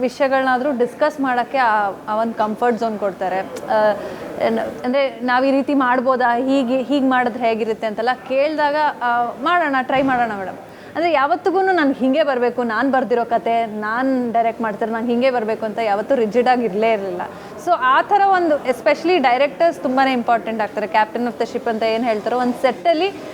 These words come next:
ಅವ್ರು ಹೇಗಿರ್ತಾರೋ ಎಂಟೈರ್ ಸೆಟ್ ಹಾಗೇ ಇರುತ್ತೆ. So, we all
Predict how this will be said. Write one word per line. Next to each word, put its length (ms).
ಅವ್ರು 220
ಹೇಗಿರ್ತಾರೋ 600
ಎಂಟೈರ್ 260
ಸೆಟ್ 220
ಹಾಗೇ 280
ಇರುತ್ತೆ. 380
So, 320
we 80
all 580